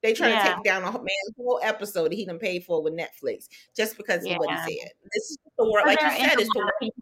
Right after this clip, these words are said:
Speaker 1: for it.
Speaker 2: Yeah, it is a lot of people
Speaker 1: Mm-hmm.
Speaker 2: out there who do live the poly, that poly life. So I think, and I think
Speaker 1: Mm-hmm.
Speaker 2: it's, they do it quietly, and a lot of people don't know.
Speaker 1: Right.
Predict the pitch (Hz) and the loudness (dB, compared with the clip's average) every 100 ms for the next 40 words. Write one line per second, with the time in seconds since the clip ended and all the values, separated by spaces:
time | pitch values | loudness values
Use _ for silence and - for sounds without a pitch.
0 | 185 160 - 110 92 _ _ _ _ _ | 0 0 -2 -8 -14 _ _ _ _ _
1 | _ - 208 196 214 254 262 240 208 233 | _ 0 2 2 2 0 4 6 6 4
2 | 185 185 185 185 208 170 180 180 170 165 | 4 4 4 0 -6 -8 -6 0 0 -2
3 | - 160 175 165 165 - 170 156 175 170 | -6 0 6 6 4 0 0 2 6 6
4 | 165 165 160 156 175 220 - _ - _ | 6 0 2 2 0 -2 -8 _ -20 _
5 | - 208 - 175 180 190 - - 202 196 | -2 2 4 4 2 -4 -4 0 4 4
6 | 196 208 175 - - 170 170 170 160 - | 2 -2 -4 -6 -4 -2 0 0 -2 4
7 | 165 170 175 185 185 - - 160 160 160 | 6 8 4 0 -4 -6 -10 -8 -6 -2
8 | 165 180 175 160 160 151 151 160 175 | -2 -4 -10 -6 -6 -6 -6 -4 -2